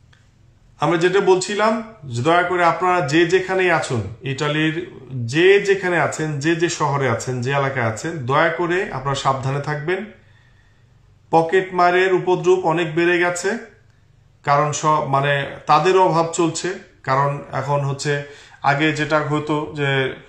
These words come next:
আহ, যারা পর্যটক আছেন তাদের অনেকেই, অনেকেই সর্বনাশ করে ফেলতো, এখন তো পর্যটক নেই, যার কারণে তারাও ক্ষুধার্ত।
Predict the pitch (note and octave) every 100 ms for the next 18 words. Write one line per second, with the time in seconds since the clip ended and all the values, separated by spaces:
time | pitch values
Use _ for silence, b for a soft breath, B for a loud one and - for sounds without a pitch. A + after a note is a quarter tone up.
0 | b b - A#2 A#2 A2+ C3+ D3 D3 E3
1 | E3 D#3+ D#3+ D3 E3 D3+ D3 C#3+ D3+ D3
2 | D3 D3+ D3+ D3 D3 C#3 C#3+ C#3+ - C#3+
3 | D3 C#3+ - D#3 D3+ C#3+ B2 E3 G#3+ -
4 | B B B C#3 D3+ D3 D3+ D#3+ D#3 D3+
5 | C#3+ B2+ A#2 F#2+ - - - - A2+ C3+
6 | D3 D#3+ E3 E3 D#3+ D3 D#3 D#3 C#3 A#2
7 | -